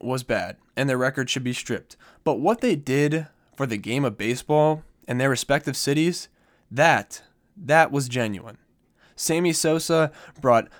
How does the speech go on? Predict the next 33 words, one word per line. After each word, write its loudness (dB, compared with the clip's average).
a -6
fan 0
support 0
back 2
to -4
one 2
of 0
the 0
worst -2
teams -2
in 2
the 4
M 2
L 4
B. -10
The -4
Cubs 2
were -4
absolute -2
garbage 2
until -4
Sosa -2
came -4
around 0
and -4
started -4
whacking 2
bombs. -6
He -4
recaptured -2
the -4
fans' -4
interest. -10